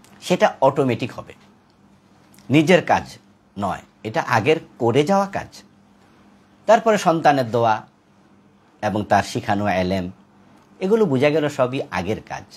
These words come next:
মরার পরে নয়। তো মরে গেছে, এখন তো কবরে আছে, তো তিনি কবর থেকে দোয়া করবেন, দোয়া তো একটা ইবাদত। তো কবরে যাওয়ার পরে তো ইবাদত স্বাভাবিকত নেই,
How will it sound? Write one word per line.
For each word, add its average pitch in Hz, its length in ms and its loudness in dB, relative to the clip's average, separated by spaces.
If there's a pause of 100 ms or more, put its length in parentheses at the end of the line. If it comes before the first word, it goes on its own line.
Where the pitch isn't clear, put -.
(140)
মরার 110 240 0
পরে 73 280 -12
নয়। - 120 -16 (1080)
তো 185 80 6
মরে 220 260 6
গেছে, 240 220 2
এখন 202 180 -4
তো 175 80 -4
কবরে 95 320 -2
আছে, - 240 -14 (960)
তো 175 80 4
তিনি 202 280 0
কবর 170 260 2
থেকে 147 460 -4 (500)
দোয়া 120 200 4
করবেন, 107 460 -4 (680)
দোয়া 123 160 4
তো 143 80 -2
একটা 131 160 -4
ইবাদত। 95 340 -2 (1400)
তো 175 60 -4
কবরে 202 300 4
যাওয়ার 175 240 4
পরে 165 200 -2
তো 165 120 -8
ইবাদত 120 340 -2
স্বাভাবিকত 127 560 -4
নেই, 71 180 -12